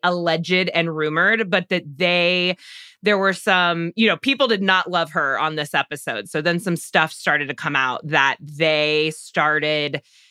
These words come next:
dating when she was a bartender at his restaurant and he was fully married, and that she's always said that they got married in two thousand nine, but that actually maybe they got married in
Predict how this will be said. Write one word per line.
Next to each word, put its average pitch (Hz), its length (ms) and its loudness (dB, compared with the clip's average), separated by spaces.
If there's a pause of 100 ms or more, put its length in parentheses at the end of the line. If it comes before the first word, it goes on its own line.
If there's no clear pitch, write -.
(160)
dating 247 520 4
when 185 120 0
she 180 200 -6
was 170 140 0
a 143 60 -2
bartender 185 920 0
at 151 200 0
his 156 220 -8
restaurant 185 500 0
and 160 140 -4
he 165 260 -6
was 147 240 -4
fully 147 300 -4
married, 202 500 0 (340)
and 196 200 4
that 165 100 0
she's 196 280 0
always 170 300 2
said 170 220 0
that 165 140 -6
they 160 100 0
got 156 160 2
married 160 220 0
in 151 100 -4
two 165 160 -6
thousand 143 420 0
nine, 233 560 2
but 160 260 0
that 160 180 0
actually 160 400 0
maybe 160 180 0
they 151 140 2
got 147 180 0
married 147 280 0
in 135 180 -6